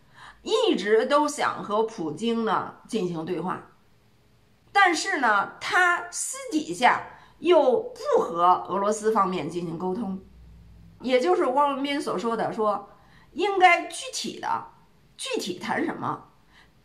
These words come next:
还有具体的一些事宜，应该由双方通过外交途径来共同协商。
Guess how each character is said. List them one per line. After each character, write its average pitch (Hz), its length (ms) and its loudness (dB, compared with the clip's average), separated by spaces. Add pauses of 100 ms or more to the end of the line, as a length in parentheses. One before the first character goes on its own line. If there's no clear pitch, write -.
还 240 220 6
有 277 220 0
具 302 240 0
体 202 160 -4
的 170 100 -2
一 202 120 -4
些 269 200 -4
事 - 220 -2
宜， - 380 -8
应 359 320 2
该 339 280 2
由 220 200 0
双 311 320 -2
方 294 200 0
通 330 180 -4
过 269 200 0
外 302 260 0
交 277 240 -4
途 175 360 -4
径 214 300 -6
来 160 180 -2
共 214 320 -8
同 202 160 -6
协 240 240 -10
商。 247 280 -8